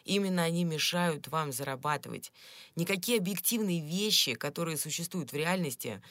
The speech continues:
этого не делают. То, что вы думаете, что у людей нет денег,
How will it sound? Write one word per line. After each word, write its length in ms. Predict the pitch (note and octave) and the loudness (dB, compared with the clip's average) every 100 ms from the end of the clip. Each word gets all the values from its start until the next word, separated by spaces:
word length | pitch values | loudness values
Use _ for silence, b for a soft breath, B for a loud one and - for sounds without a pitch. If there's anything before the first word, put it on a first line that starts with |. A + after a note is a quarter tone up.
| B B B | B B B
этого 340 | F#3 F3+ C#3+ C#3+ | 0 0 -2 -2
не 180 | D#3 | -4
делают. 580 | D3 D#3+ D3 A#2 F2+ - _ b b b b b | -4 -2 -2 -2 -6 -10 _ b b b b b
То, 180 | A3 A3 | 4 4
что 160 | - | 0
вы 100 | D3 | -4
думаете, 720 | C#3 F#3 B3 A3+ B2+ - - | -2 0 2 0 0 -4 -6
что 220 | - - E3+ | -6 -2 -2
у 40 | |
людей 280 | E3+ D#3+ D3+ | -2 -2 -2
нет 160 | C#3 | -4
денег, 360 | B2+ C#3 G#2+ | -4 -2 -4